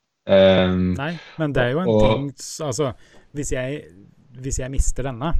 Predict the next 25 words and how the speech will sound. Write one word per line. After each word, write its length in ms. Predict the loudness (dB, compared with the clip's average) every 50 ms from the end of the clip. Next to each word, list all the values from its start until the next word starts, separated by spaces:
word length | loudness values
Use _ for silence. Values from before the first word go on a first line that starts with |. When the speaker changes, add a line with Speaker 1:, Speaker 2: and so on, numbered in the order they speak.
| -2 -2 -8 _ _ _ _ _ _ _ _ _
Speaker 1:
Mm. 200 | -2 -2 0 0 -2 -6 -12 -20 _ _ _ _ _ _ _ _ _ -4
Speaker 2:
så 60 | -4
må 200 | -2 -2 -4 -4 -4
jeg 80 | -4
jo 60 | -4 -4
ha 120 | -6 -6
en 80 | -6 -8
ny. 100 | -8 -6 -4 -6 -6 -6 -12 -18 -18 -20 _ _ _ _ _ _ _
Altså, 280 | -10 -10 -8 -6 -6 -4 0
Speaker 1:
Ja, 240 | 0 2 4 4 4
det 80 | 4 2
er 40 | 2
Speaker 2:
jeg, 120 | 0 0
Speaker 1:
det. 80 | -2 -6
Speaker 2:
jeg 120 | -8 -6 -4
klarer 300 | -4 -4 -4 -4 -6 -6
meg 160 | -8 -6 -6
ikke 160 | -6 -6 -6
uten 240 | -8 -8 -10 -12 -12
den. 140 | -6 -4 -4 -4 -4 -8 -14 -20 _ _ _ _ _ _ _ _ _ _ _ _ -6
Speaker 1:
Nei. 260 | -4 -2 -2 -2 -4 -6 -10 _ _ _ -18
<laughs> 340 | -16 -14 -6 -2 0 2 2
Nei. 160 | 2 2 0 -4 -8 -14 -18 -18 -16 -16 -16 -18 -18 -18 -18 -20 -20 -20 -20 _ -20 -20 -4
Og, 260 | 2 4 6 6 6 6 6
ehm, 880 | 6 6 6 6 6 6 6 4 4 2 -2 -4 -6 -6 -6 -8 -10